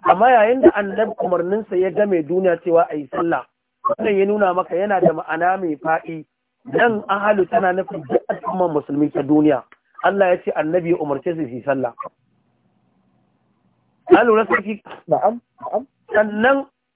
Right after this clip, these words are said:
Speaker 1: yana cikin ma'anar da ahalu yake zuwa da shi a Qur'ani. Akwai alqawmu wal ashira, danginka. Dangina ahalu ne, danginka ahalu ne. Shi yasa idan aka samu rikici na aure tsakanin mace da mijinta,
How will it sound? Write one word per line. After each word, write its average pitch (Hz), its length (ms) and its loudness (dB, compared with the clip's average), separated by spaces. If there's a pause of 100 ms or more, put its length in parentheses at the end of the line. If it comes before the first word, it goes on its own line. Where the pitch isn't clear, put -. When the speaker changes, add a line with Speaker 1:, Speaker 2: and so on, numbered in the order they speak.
(120)
Speaker 1:
yana 226 360 2
cikin 240 240 -4
ma'anar 220 500 -2
da 196 120 -2
ahalu 190 320 -2
yake 180 340 -4
zuwa 185 220 0
da 156 80 -8 (100)
shi 180 100 -10
a 185 100 -4
Qur'ani. 151 580 -2 (640)
Akwai 208 360 2
alqawmu 202 720 -2
wal 160 160 -2
ashira, 170 540 0
danginka. 160 720 -2 (600)
Dangina 196 720 2 (500)
ahalu 214 400 0
ne, 160 160 -2
danginka 180 560 -4
ahalu 165 320 -4
ne. 120 200 -12 (460)
Shi 220 80 2
yasa 247 320 4
idan 202 240 -2
aka 247 220 -4
samu 185 320 -2
rikici 180 440 -8
na 180 140 0
aure 180 260 2
tsakanin 180 480 -2
mace 170 400 -6
da 151 100 0
mijinta, 143 540 -6